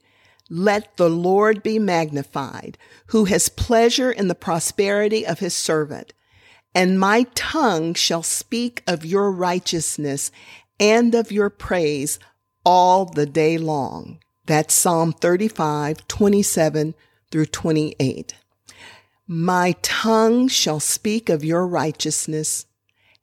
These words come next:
and your praise all the day long." Now, a negative thought and a positive thought cannot be in your head at the same time.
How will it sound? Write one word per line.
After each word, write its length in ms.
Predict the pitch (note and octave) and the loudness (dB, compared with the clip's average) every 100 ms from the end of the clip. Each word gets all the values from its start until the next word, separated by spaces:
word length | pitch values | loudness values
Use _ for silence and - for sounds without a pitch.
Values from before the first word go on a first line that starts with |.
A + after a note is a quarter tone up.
| _ | _
and 180 | E3 E3 | 0 2
your 220 | E3+ G3+ | 4 2
praise 800 | A3 - - G#3 D#3 C#3 C#3+ - - _ _ _ _ | 2 0 0 0 0 -2 -4 -8 -10 _ _ _ _
all 320 | F3+ F3 F3 | 2 4 2
the 120 | F3 D#3+ | 2 -2
day 320 | D#3 D3+ D#3 | 2 2 2
long." 640 | D#3 D3 B2+ D#2+ E2+ - _ - - _ | 0 -2 -2 -8 -14 -20 _ -20 -20 _
Now, 600 | F3 F#3+ G3+ F#3+ F#3 - _ - - | 0 2 4 4 2 0 _ -6 2
a 80 | F#3+ | 4
negative 540 | G3 A#3+ C#4+ E4+ - - | 6 4 4 0 0 0
thought 320 | G3+ F#3+ - | 2 2 0
and 140 | F3 F3 | 0 0
a 60 | |
positive 580 | - - G3+ G3+ F3+ E3 | 0 0 2 2 0 -4
thought 420 | - E3+ D3+ - - - - | -4 -4 -4 -4 -10 -20 -6
cannot 720 | - F#3 F3+ G3 G3 - E3 | 2 4 4 4 2 0 -2
be 180 | F#3+ F3 | -2 -2
in 280 | - E3+ | -2 0
your 180 | E3 E3 | 0 -2
head 440 | D#3+ F#3 D#3+ C#3+ - | -2 0 2 2 0
at 140 | C#3+ | -8
the 100 | - | -4
same 380 | D3+ - D#3+ D#3 | -4 0 0 -2
time. 500 | - D3+ C#3 G2+ D#2+ | -4 -8 -8 -10 -14